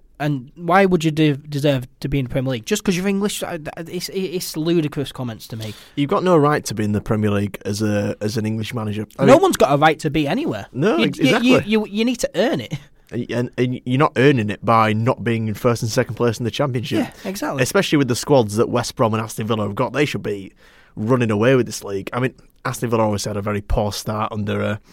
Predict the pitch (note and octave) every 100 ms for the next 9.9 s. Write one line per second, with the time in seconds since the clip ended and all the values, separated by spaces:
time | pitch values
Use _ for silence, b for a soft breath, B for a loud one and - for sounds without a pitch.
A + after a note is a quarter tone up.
0 | B B B B C3+ E3 G#2+ A#2+ - A#2
1 | G#2+ G2+ G2+ G2+ - - B2+ A2 A2 G#2+
2 | G#2+ G#2+ G#2+ G#2+ G#2+ - G#2+ G#2+ G#2 -
3 | A2 G2+ A2 B2+ - - B B B B
4 | A#2 A#2+ A#2 A#2 A#2+ A#2+ - B2+ B2 C3
5 | - C#3+ C3+ B2 C#3+ C3+ - - - C#3+
6 | A#2+ A#2+ - C#3+ - B2 - C3 B2+ -
7 | - _ _ C3 C3+ - A#2+ A#2 A#2+ -
8 | A#2+ A#2+ A#2+ A#2+ B2 A#2+ A2+ - - B2+
9 | B2+ A#2+ A#2+ C#3 B2 - - A#2 A#2